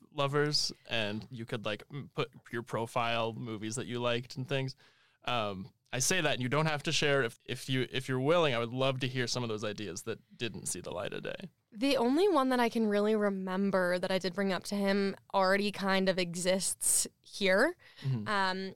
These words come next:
Speaker 2: and it's, like, a refillable kind of, like, soap station, you know, where you can go, like, get your refillables. But I think I had thought about something more so, like,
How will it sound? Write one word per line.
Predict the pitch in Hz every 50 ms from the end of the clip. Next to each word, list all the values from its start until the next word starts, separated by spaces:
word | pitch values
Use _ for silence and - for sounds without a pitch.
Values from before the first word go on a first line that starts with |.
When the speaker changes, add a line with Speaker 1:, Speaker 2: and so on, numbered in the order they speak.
| - -
Speaker 2:
and | 214 220
it's, | 208 208 -
like, | 240 220 -
a | 226 214 202 190 185 175 - - _ _ _ _ _ _ _ -
refillable | 202 214 226 220 - - 226 214 214 214 196 208 208 208 196
kind | 196 208 208 202
of, | 202 190
like, | 196 190 185 - - -
soap | - - - - 220 202 202 - - - _ _ -
station, | - - - 226 214 208 - 220 208 202 202
you | 196 196
know, | 196 196 190
where | 190 190
you | 190 185
can | - 202 196 185
go, | 185 180 180 180
like, | 180 180 190 180 180 - - -
get | - 185 202 - 190 190
your | 196 196 190 190
refillables. | 190 - 202 185 190 185 190 185 190 190 185 170
But | - -
I | - 196
think | 190 - 208 202
I | 202 190
had | 190 185
thought | - 190 185 190
about | 190 - - -
something | - 202 190 190 190 185 190
more | 190 185 180 180 185
so, | - - 190 185
like, | 180 185 185 180 -